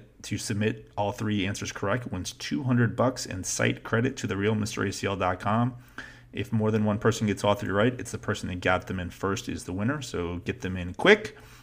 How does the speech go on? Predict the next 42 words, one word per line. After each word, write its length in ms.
Two 160
hundred 160
dollars 320
in 100
site 240
credit 540
to 160
the 180
real 240
mister 300
A 80
C 160
L 80
dot 220
com 260
to 180
the 120
winner. 380
Question 420
one, 480
Bucks 240
minus 300
ten 180
and 100
a 60
half 380
versus 380
the 100
Giants. 460
You 60
taking 240
the 80
Bucks 300
or 160
you 80
taking 260
the 80
Giants? 420
Number 240
two, 260
question 360
two, 320